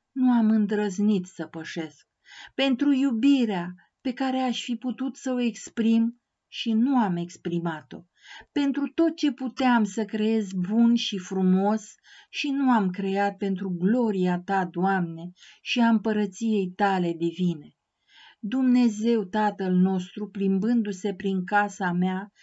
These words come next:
îmi va lua toate grijile și va vindeca toate bolile mele și ale familiei mele,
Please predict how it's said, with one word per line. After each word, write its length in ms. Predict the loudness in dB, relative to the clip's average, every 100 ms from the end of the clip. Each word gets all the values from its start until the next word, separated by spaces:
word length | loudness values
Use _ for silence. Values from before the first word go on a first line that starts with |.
| -20 -8
îmi 220 | 0 0
va 160 | 2 0
lua 300 | 0 0 -2
toate 420 | -2 -4 -4 -4
grijile 760 | 0 0 2 0 -2 -6 -6 -10 -20 -18
și 180 | -6 -4
va 180 | 0 0
vindeca 600 | 2 2 2 -2 -4 -8
toate 420 | -4 -6 -4 -6
bolile 580 | -6 -4 -4 -2 -4 -6
mele 460 | -2 -2 -2 -6 -10 _ _
și 180 | -14 -4
ale 180 | -2 -2
familiei 720 | -2 0 2 2 0 -2 -2
mele, 500 | 0 0 0 -4 -8